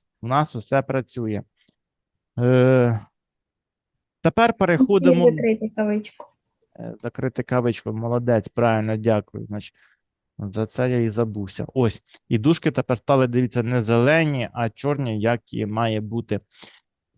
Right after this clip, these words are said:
Speaker 1: Далі ми йдемо по списку, тобто ми питаємо за М П С, пишемо М П С. І це має бути ціна. Тобто тут підходить нам оця строчка: Float, input.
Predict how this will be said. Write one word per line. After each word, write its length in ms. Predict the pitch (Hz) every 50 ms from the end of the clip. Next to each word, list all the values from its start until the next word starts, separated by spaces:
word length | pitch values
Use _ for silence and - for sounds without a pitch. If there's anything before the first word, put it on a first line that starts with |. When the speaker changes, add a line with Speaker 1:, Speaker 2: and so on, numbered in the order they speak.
| _ _ _ _ _ _ _ _ _ -
Speaker 1:
Далі 280 | 160 202 214 214 196
ми 140 | 175 170 156
йдемо 340 | 151 139 170 165 165 160 147
по 120 | - 156
списку, 480 | 147 - - - 226 226 - - 190 160
тобто 420 | - - 160 139 _ - 165 160
ми 480 | 160 165 165 170 170 170 165 160 160 131 117 - - _ _ -
питаємо 800 | 143 131 _ - 151 147 147 143 143 143 131 131 127 120 110 - _ -
за 300 | 123 113 107 135 127 - -
М 280 | 139 143 135 127 123 107
П 180 | - 120 113
С, 420 | - - - - 120 113 107 101 95 95 - _ _ -
пишемо 580 | 135 127 117 - - - 110 107 107 110 - -
М 360 | - 123 117 110 107 104 95 - - _ _ _ _ _ _ _ _ _ _ _ _ -
П 140 | 120 110
С. 160 | 110 - - 175 185 208 208 202 180 - _ _ _ _ _ _ _ _ _ _ _ _ _ _ _ _ _ _ _ _ _ -
І 80 | 139 110 -
це 140 | - 151 147
має 280 | 143 139 143 139 123
бути 340 | 117 113 123 143 135 139 120
ціна. 500 | - _ - 123 120 117 107 98 95 90 -
Тобто 240 | 95 87 - 113 107
тут 220 | - 151 147 -
підходить 460 | - 104 - - - 143 131 127 120
нам 220 | 120 123 120 113 110
оця 360 | 107 98 - - 123 117 110
строчка: 440 | - - - 107 98 - - 101 98
Float, 600 | - _ - 123 120 117 107 104 131 - _ - _ _ _ _ _ _ -
input. 600 | 123 127 123 113 - _ - 139 175 214 214 -